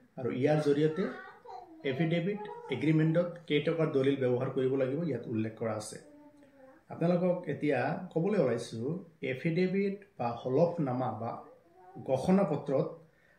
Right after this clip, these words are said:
আপুনি এশ টকাৰ দলিল ব্যৱহাৰ কৰিব লাগিব। ডিড অফ এগ্ৰিমেণ্ট, তাৰমানে চুক্তিনামা, ইয়াত আপুনি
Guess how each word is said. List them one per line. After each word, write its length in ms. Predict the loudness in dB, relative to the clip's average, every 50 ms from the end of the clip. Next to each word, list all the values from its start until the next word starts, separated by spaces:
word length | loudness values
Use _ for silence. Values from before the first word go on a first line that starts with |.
| _ -12
আপুনি 300 | -6 0 2 4 4 4 2 0 -4 -6
এশ 160 | -8 -6 -4 -4 -2 -2
টকাৰ 200 | -2 -2 -2 0
দলিল 260 | 0 0 0 0 0 0
ব্যৱহাৰ 320 | 0 -2 -2 -2 -4 -8 -6 -6
কৰিব 160 | -4 -4 -2 -2 -2
লাগিব। 240 | -4 -4 -8 -10 -12 -14 -16 -18 -20 -20 -20 -20 -20 -20 -20 -20 -20 -20 -20 _ -20 -14 -10 -8 -4 2 4
ডিড 180 | 4 6 6 4
অফ 100 | 2 2 0 -2 -2
এগ্ৰিমেণ্ট, 600 | -2 0 0 2 2 4 4 4 4 4 2 -2 -4 -8 -14 _ _ -20 -20 -16 -12
তাৰমানে 260 | -8 -6 -4 -4 -4 -6 -6 -4
চুক্তিনামা, 600 | -4 -4 -4 -4 -2 0 2 2 2 0 -2 -6 -8 -12 -18 _ _ _ _ _ _ _ _
ইয়াত 240 | -2 0 2 2 2
আপুনি 280 | 0 0 2 2 0